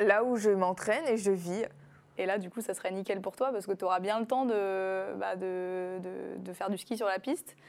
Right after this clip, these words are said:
Speaker 2: et de, et de te préparer.
Speaker 1: Exactement.
Speaker 2: Et alors, tu souhaites, euh, il me semble que t'es dans un club italien maintenant ?
Speaker 1: Oui, alors je suis pas dans un club précisément, je suis dans un académie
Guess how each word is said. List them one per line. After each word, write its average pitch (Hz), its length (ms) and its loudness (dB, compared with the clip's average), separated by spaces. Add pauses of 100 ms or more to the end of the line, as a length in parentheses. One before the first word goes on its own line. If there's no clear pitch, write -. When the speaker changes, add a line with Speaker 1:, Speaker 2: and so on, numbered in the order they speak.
(220)
Speaker 2:
et 196 80 -2
de, 185 340 0
et 190 60 0
de 185 40 -4
te 202 100 -4
préparer. 233 360 -2 (760)
Speaker 1:
Exactement. 180 460 -10 (500)
Speaker 2:
Et 208 80 8
alors, 202 160 4
tu - 160 -8
souhaites, 247 320 2
euh, 196 720 6
il 233 60 4
me 226 60 2
semble 370 180 0
que - 80 -4
t'es 247 120 2
dans 220 160 2
un 208 80 0
club 214 200 0
italien 220 340 0
maintenant ? 320 300 0 (640)
Speaker 1:
Oui, 269 200 4 (120)
alors 233 220 6
je 233 60 -10
suis 247 80 -12
pas 294 160 6
dans 262 200 2
un 233 80 2
club 262 220 4
précisément, 226 720 0
je 294 60 -6
suis 233 80 0
dans 208 200 2
un 208 140 2
académie 226 600 4